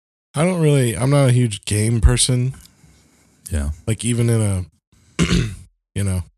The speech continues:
Speaker 1: a bunch of people setting, but I like to watch, and then if I'm interested, I'll start playing later. <laughs>
Speaker 2: <laughs>
Speaker 1: But that does sound familiar now that you kinda describe it.
Speaker 2: Yeah, I mean, a, a lot of these games are,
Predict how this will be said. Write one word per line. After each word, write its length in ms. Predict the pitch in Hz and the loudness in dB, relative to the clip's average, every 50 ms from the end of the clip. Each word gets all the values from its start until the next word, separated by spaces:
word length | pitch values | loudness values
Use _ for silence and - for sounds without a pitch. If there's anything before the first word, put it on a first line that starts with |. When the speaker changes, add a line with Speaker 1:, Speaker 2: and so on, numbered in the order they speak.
| _ _ _ _ _ _ _ _ _ _ _ _ _ _ _ _ _ _ - | _ _ _ _ _ _ _ _ _ _ _ _ _ _ _ _ _ _ -10
Speaker 1:
a 40 | - | -6
bunch 300 | 95 92 107 104 101 - | -2 0 2 2 0 0
of 80 | 92 - | 0 0
people 320 | - 101 92 - 101 98 | 0 0 -2 -2 -4 -4
setting, 400 | - - 104 101 101 101 104 104 | -2 -2 -2 -2 -2 -2 -2 -2
but 200 | 95 98 92 - _ _ _ _ _ _ _ _ _ _ _ _ _ - - - - - - _ _ _ - | -4 -4 -8 -10 _ _ _ _ _ _ _ _ _ _ _ _ _ -20 -20 -20 -20 -20 -20 _ _ _ -2
I 40 | 113 | 0
like 200 | 123 127 123 - | 2 2 2 0
to 100 | - 123 | 0 0
watch, 440 | 110 107 110 107 110 120 - - - | 2 2 2 2 2 2 0 0 0
and 100 | 107 107 | 0 2
then 100 | 107 107 | 2 2
if 120 | 104 - 113 | 0 0 0
I'm 140 | 110 107 | 0 0
interested, 360 | 101 101 98 - - - 110 104 | 0 0 0 -2 -2 -2 0 0
I'll 140 | 104 98 92 | 0 0 0
start 300 | - - - 95 85 - | 0 0 -2 -4 -6 -4
playing 340 | - 101 95 95 101 98 92 | -4 -2 -2 -2 -2 -2 -2
later. 340 | 95 98 95 98 110 117 - - - - - - - - - | -2 -2 -2 -2 -4 -4 -6 -8 -8 -2 0 0 0 2 4
<laughs> 480 | - 165 156 - - 185 139 - - - 151 - _ _ _ _ _ _ _ _ - - - | 4 4 4 4 2 2 2 0 -2 -8 -12 -12 _ _ _ _ _ _ _ _ -18 -6 0
Speaker 2:
<laughs> 280 | - 98 80 71 71 71 - - - - | 2 2 2 2 -2 -6 -8 -10 -8 -4
Speaker 1:
But 80 | 113 113 | -2 0
that 160 | 131 139 131 | 2 2 2
does 160 | 139 139 127 - | 4 2 2 2
sound 240 | - 120 110 104 92 | 0 0 -2 -4 -4
familiar 320 | - 98 98 98 95 92 | -4 -4 -2 -2 -2 -2
now 140 | 92 92 92 | -2 -2 -4
that 160 | 90 90 - | -4 -6 -6
you 80 | - 90 | -8 -8
kinda 260 | - 101 95 90 87 | -6 -4 -4 -4 -4
describe 460 | 85 87 - - - - 101 92 92 | -4 -4 -4 -4 -4 -4 -6 -6 -6
it. 140 | 92 90 - - - _ _ _ _ _ _ _ _ _ _ _ _ _ _ _ _ _ _ _ _ _ - | -8 -10 -10 -14 -20 _ _ _ _ _ _ _ _ _ _ _ _ _ _ _ _ _ _ _ _ _ 2
Speaker 2:
Yeah, 200 | 170 143 104 87 | 2 4 4 6
I 60 | 87 | 6
mean, 160 | 95 110 110 | 6 8 8
a, 120 | 107 107 98 | 8 6 6
a 60 | 104 110 | 6 8
lot 180 | 113 117 117 | 8 10 10
of 60 | - 120 | 10 10
these 200 | 110 104 92 85 | 8 8 8 6
games 380 | 78 87 87 87 85 82 80 | 6 6 6 6 6 4 4
are, 320 | 80 76 76 73 73 71 | 4 4 4 4 2 0